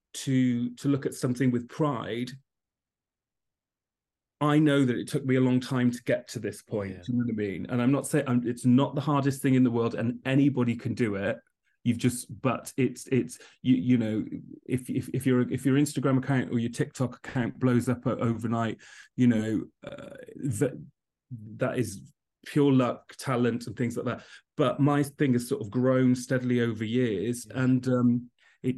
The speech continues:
Speaker 1: it, it took a lot of time. It took a lot of time. So when, when, when I look back now, the only thing that I can go, that I feel pride on is, like, I just know that I put a lot of time into it. Do you
Speaker 2: Yeah.
Speaker 1: know what I mean?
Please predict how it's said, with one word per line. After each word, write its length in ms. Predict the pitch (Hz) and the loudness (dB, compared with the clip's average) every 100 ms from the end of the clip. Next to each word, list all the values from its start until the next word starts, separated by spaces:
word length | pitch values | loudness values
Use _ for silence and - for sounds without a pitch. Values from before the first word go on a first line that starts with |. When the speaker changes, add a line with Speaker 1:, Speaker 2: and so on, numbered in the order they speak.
| - | 0
Speaker 1:
it, 200 | 139 135 | -2 0
it 200 | 139 151 | -2 -2
took 240 | 175 160 | -6 0
a 60 | 147 | 2
lot 160 | 147 | 2
of 80 | 139 | -2
time. 580 | - 147 151 101 101 120 _ - | -2 -2 0 -2 -2 -6 _ -14
It 120 | 139 | -6
took 180 | 151 - | -4 0
a 40 | |
lot 120 | 135 131 | 0 -2
of 60 | |
time. 320 | - 147 123 | -2 0 2
So 320 | 120 139 131 127 - - - | 2 2 2 0 -6 -20 -2
when, 340 | 151 165 165 156 | 2 4 2 2
when, 460 | 156 160 156 135 - _ _ _ _ _ _ - | 4 4 2 0 -10 _ _ _ _ _ _ -2
when 180 | 131 | 2
I 60 | 135 | 4
look 240 | 135 - | 2 0
back 260 | 135 117 - | -2 -2 0
now, 520 | 127 113 60 120 127 131 _ _ | 0 0 -4 -4 -4 -6 _ _
the 120 | 127 | 4
only 280 | 139 143 139 | 6 6 6
thing 260 | 135 135 120 | 4 4 4
that 100 | 120 | 2
I 60 | |
can 120 | 120 120 | -2 0
go, 360 | 123 117 110 - _ _ _ _ _ _ _ _ - | 0 0 -4 -8 _ _ _ _ _ _ _ _ -6
that 100 | 123 | -2
I 80 | 117 | -2
feel 160 | 131 123 | 0 0
pride 400 | 151 131 127 120 | 2 2 2 0
on 140 | 104 | -4
is, 100 | 104 | -4
like, 140 | 107 - | -6 -4
I 120 | 117 | -6
just 280 | - 131 - | -4 -4 2
know 280 | 131 127 120 | 4 4 2
that 140 | 123 | 0
I 100 | 117 - _ | -6 -6 _
put 180 | - 135 | -4 0
a 40 | 127 | 2
lot 160 | 123 | 0
of 100 | 120 | -2
time 400 | - 131 123 123 | -8 -2 2 4
into 380 | 131 127 - 151 | 4 2 2 2
it. 200 | 147 101 | 2 0
Do 100 | 135 | 0
you 0 | |
Speaker 2:
Yeah. 0 | |
Speaker 1:
know 80 | 131 | 0
what 100 | 120 | -2
I 40 | |
mean? 280 | 110 104 104 | -6 -8 -10